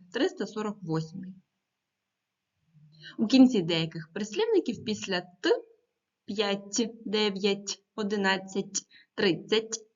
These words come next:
ми ставимо м'який знак. А також перед закінченням у непрямих відмінках.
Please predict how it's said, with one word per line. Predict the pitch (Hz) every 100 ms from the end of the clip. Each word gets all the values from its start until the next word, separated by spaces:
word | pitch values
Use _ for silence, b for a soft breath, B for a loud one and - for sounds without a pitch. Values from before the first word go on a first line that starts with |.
| -
ми | 311
ставимо | 330 302 262 214
м'який | 196 196 226 208
знак. | 202 - - - B 277 B
А | -
також | 339 359 330
перед | 240 226 180
закінченням | 185 233 285 359 269 247 226 214 214
у | 277 302
непрямих | 247 233 240 247 240 240 254 240 -
відмінках. | 175 180 170 190 180 170 165 165